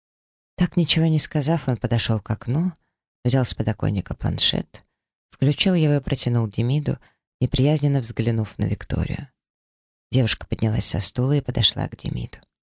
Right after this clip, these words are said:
Ее сердце бешено стучало, руки дрожали. Виктория поняла по лицу Демы, что произошло нечто ужасное.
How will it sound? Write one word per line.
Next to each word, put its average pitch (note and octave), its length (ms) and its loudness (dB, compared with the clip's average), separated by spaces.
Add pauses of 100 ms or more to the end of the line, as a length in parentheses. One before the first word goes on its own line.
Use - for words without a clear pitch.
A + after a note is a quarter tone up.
(760)
Ее E3+ 120 4
сердце - 360 0
бешено C#3 340 2
стучало, C#3+ 580 2
руки B2 260 -2
дрожали. B2+ 600 -2 (720)
Виктория C#3+ 340 0
поняла C#3+ 340 0
по - 120 -2
лицу A#2+ 280 -2
Демы, C3 280 0
что - 180 0
произошло A#2 520 0
нечто A2+ 400 -2
ужасное. - 600 -2